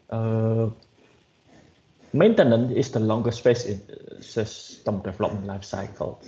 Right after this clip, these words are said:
<clears throat> Yeah. This is where the finished system being used for daily operation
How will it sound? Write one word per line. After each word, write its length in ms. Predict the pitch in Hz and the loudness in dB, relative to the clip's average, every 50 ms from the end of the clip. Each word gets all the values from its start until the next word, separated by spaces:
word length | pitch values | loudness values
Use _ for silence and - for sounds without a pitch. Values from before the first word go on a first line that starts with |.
| - - - _ _ _ _ _ - | -20 -20 -20 _ _ _ _ _ 0
<clears throat> 800 | - - - - - 349 285 180 - - - - - - - _ | 0 0 0 2 4 4 6 4 2 -2 -10 -16 -20 -20 -12 _
Yeah. 240 | - - 127 139 - - - - _ _ _ _ _ _ _ - - - _ _ _ _ _ _ - - - - - _ _ _ _ _ - - _ _ _ | -6 -6 -6 -6 -8 -12 -18 -20 _ _ _ _ _ _ _ -20 -20 -20 _ _ _ _ _ _ -20 -20 -20 -20 -20 _ _ _ _ _ -20 -20 _ _ _
This 180 | - 120 110 - | -6 -4 -2 -2
is 180 | 143 127 - | -4 -4 0
where 220 | 120 123 123 123 - | 2 4 4 4 2
the 640 | - 117 110 107 107 104 101 - - - - - - - - _ _ _ _ _ _ _ _ _ _ - - | 0 -4 -4 -4 -4 -4 -4 -6 -6 -8 -10 -12 -14 -18 -20 _ _ _ _ _ _ _ _ _ _ -20 -6
finished 400 | - - 143 170 208 247 233 - | 0 2 4 6 6 4 4 2
system 560 | - 175 156 - - 147 143 151 160 160 - - - | -2 -2 -2 -2 -4 -4 -4 -4 -6 -10 -10 -8 -6
being 240 | 117 113 107 107 104 | -4 -2 -2 -2 -2
used 220 | 110 123 117 - | -2 -4 -4 -2
for 180 | - 120 110 107 | -2 -2 -2 -2
daily 300 | - 107 101 127 156 131 | -2 -2 0 0 2 2
operation 840 | 120 135 - 127 127 131 123 - - 113 113 113 113 117 110 110 | 0 0 0 0 0 0 0 0 -2 -4 -4 -4 -4 -6 -6 -8